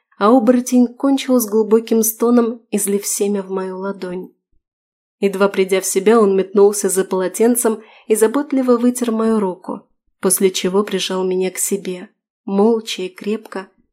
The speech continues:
Но то, насколько он был счастлив – я понимала и без слов. Просто ощущала это каждой клеточкой своего тела. Не знаю, сказал ли ему Кай что-то телепатически, или Нант просто увидел нетерпеливый взгляд друга,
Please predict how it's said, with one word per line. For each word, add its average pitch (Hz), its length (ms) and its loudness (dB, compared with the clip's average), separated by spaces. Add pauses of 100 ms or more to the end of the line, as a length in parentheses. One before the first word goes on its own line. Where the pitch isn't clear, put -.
(260)
Но 220 180 6
то, 269 180 4
насколько 247 500 4
он 226 360 -2
был 208 200 -2
счастлив – 220 680 -4 (340)
я 208 160 6
понимала 220 520 2
и 214 120 0
без 208 280 -2
слов. 180 380 -14 (400)
Просто 233 340 0
ощущала 269 540 -2
это 190 220 -2
каждой 254 440 2
клеточкой 247 580 2
своего 220 420 0
тела. 180 460 -6 (720)
Не 202 160 4
знаю, 202 380 4
сказал 202 480 2
ли 202 140 4
ему 190 240 2
Кай 202 260 0
что-то 196 340 -4
телепатически, 196 960 -4 (320)
или 240 240 6
Нант 254 360 4
просто 269 360 0
увидел 240 480 4
нетерпеливый 220 800 0
взгляд 190 440 -6
друга, 233 440 0